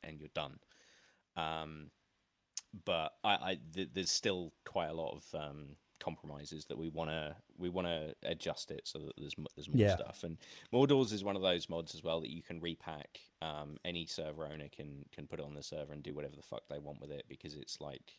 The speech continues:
Speaker 1: it's our gift, um, to the community. And, you know, any of the, uh, so, some, some of the mechanical stuff that I've done, I, I toss up in the owners' Discord and I just say, you know, if anyone wants, wants to grab this, you know, go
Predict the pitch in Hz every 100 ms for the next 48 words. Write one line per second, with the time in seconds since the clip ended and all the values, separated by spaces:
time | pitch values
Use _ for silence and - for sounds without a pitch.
0 | - - - 73 71 - - - - _
1 | _ _ _ _ - 87 76 73 73 -
2 | - 71 71 78 73 76 - 55 76 _
3 | _ _ _ _ - 80 78 76 76 -
4 | - - 90 80 78 110 110 92 92 85
5 | - 73 - 147 120 104 165 131 113 -
6 | - 117 98 92 87 - 87 - 85 82
7 | 80 78 - 76 - - - 78 78 78
8 | - 82 - 82 - 76 76 78 76 76
9 | 73 - 73 - 82 80 78 76 76 -
10 | 80 76 76 76 80 76 76 73 - -
11 | - _ - - - _ 82 - 80 78
12 | 76 - 78 - - 76 73 73